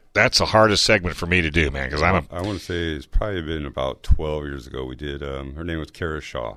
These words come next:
Speaker 1: You can't forget.
Speaker 2: Oh, yeah. I mean, she had five kids. Um, three of them, I think, were going to Children's Hospital.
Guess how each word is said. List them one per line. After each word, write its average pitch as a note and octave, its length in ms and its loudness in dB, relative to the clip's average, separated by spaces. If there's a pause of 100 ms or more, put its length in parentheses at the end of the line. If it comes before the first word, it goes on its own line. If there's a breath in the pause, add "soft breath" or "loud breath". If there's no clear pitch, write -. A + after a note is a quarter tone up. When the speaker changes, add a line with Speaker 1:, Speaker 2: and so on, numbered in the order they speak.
(120)
Speaker 1:
You F#2 120 -2
can't A2 260 6
forget. C2+ 400 -2 (120)
Speaker 2:
Oh, D#2+ 160 -4
yeah. B1 240 -4
I B1 120 -8
mean, C2+ 120 -6
she D#2+ 100 -10
had C#2+ 160 -4
five D#2 360 -2
kids. C#2+ 600 -10
Um, C2+ 440 -10
three D2 220 -8
of C#2+ 60 -8
them, D2 100 -6
I C#2+ 60 -4
think, D2 160 -10
were D2 100 -10
going D2 220 -6
to D2+ 140 -6
Children's D2 420 -8
Hospital. C#2 600 -8